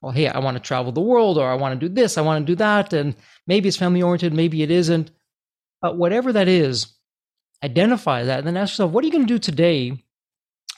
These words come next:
to make sure that happens?" Because these things don't just happen on their own. Left to our own devices, it's not going to happen. Just like if you wake up one day and say, "I'm gonna start a business,"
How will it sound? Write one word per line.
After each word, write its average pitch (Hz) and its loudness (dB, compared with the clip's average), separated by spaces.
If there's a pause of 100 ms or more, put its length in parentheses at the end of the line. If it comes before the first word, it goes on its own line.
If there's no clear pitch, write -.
to 175 -2
make 175 4
sure 185 -4
that 160 2
happens?" 214 0
Because 180 -4
these 226 -4
things 254 2
don't 220 -2
just 220 0
happen 156 0
on 143 0
their 139 0
own. 143 2
Left 190 0
to 208 -2
our 175 2
own 165 2
devices, 170 -2 (500)
it's 165 -6
not 202 0
going 165 2
to 117 -2
happen. 117 -8 (520)
Just - -2
like 180 2
if 160 -6
you 165 2
wake 190 2
up 202 -2
one 175 4
day 175 2
and 170 2
say, 175 -2
"I'm 165 0
gonna 190 2
start 160 0
a 151 2
business," 190 -2